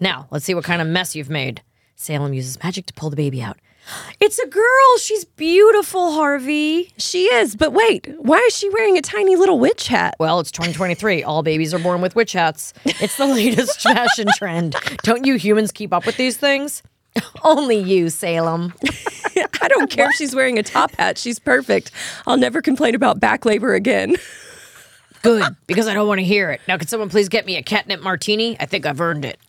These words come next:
Speaker 1: <laughs> That is bizarre.
Speaker 2: So that was
Speaker 1: It
Speaker 2: written by a
Speaker 1: almost
Speaker 2: robot for
Speaker 1: makes
Speaker 2: you?
Speaker 1: sense, I guess. I
Speaker 2: In
Speaker 1: mean,
Speaker 2: twenty seconds.
Speaker 1: That's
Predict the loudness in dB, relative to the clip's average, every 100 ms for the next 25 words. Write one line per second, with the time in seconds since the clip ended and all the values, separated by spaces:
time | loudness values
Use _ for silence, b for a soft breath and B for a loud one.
0 | _ -12 -8 -6 0 0 0 -6 -8 -6
1 | -4 0 2 2 0 -4 0 2 2 0
2 | 0 0 2 4 4 4 4 4 6 4
3 | 4 2 2 4 2 0 -4 -6 -6 -8
4 | -10 -6 -4 0 2 4 2 -2 -6 -2
5 | 0 2 2 2 2 0 -2 -2 -8 -10
6 | -16 -18 _ _ B _ -12 -10